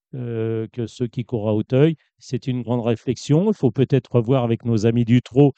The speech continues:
quelques positionnements de gars de, de, de date de, de quintet, de Z cinq.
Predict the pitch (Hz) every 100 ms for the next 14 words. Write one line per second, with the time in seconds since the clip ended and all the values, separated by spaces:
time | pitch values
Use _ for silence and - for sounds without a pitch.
0 | _ _ _ 123 - 131 139 117 113 -
1 | 135 123 127 131 117 113 123 - 110 113
2 | 120 123 110 110 110 110 117 147 127 107
3 | 120 120 107 113 110 107 110 110 104 113
4 | 113 156 170 139 101 104 135 147